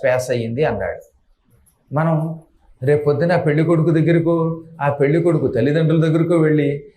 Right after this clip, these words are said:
"ఏమయ్యో, ఆ పెళ్లి కూతురు తండ్రి వాళ్ళ అమ్మాయి టెన్త్ పాస్ అయిందని చెప్పాడు." "అబ్బే, పాస్ అవలా, ఉట్టి అబద్ధం, ఫెయిల్ అయిపోయిందని" చెబితే ఆ పెళ్లి చెడిపోతే మహాపాపం. అలాంటప్పుడు మనం నోరిప్పకూడదట.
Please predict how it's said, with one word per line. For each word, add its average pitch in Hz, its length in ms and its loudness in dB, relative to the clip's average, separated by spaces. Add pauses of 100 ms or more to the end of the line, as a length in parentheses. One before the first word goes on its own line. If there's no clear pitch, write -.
(120)
"ఏమయ్యో, 165 760 0 (320)
ఆ 139 100 -2
పెళ్లి 131 360 0
కూతురు 180 380 2
తండ్రి 160 480 2
వాళ్ళ 151 240 0
అమ్మాయి 151 380 0
టెన్త్ 165 440 -4
పాస్ 156 220 -2
అయిందని 165 300 0
చెప్పాడు." 151 520 -2
"అబ్బే, 147 460 0
పాస్ 147 260 -2
అవలా, 165 500 0 (140)
ఉట్టి - 380 -2
అబద్ధం, 143 760 0
ఫెయిల్ 160 220 2
అయిపోయిందని" 175 540 2
చెబితే 160 240 0
ఆ 185 180 2
పెళ్లి 156 280 -2
చెడిపోతే 175 540 -2
మహాపాపం. 175 640 0 (360)
అలాంటప్పుడు 190 480 0
మనం 175 280 -2
నోరిప్పకూడదట. 202 840 2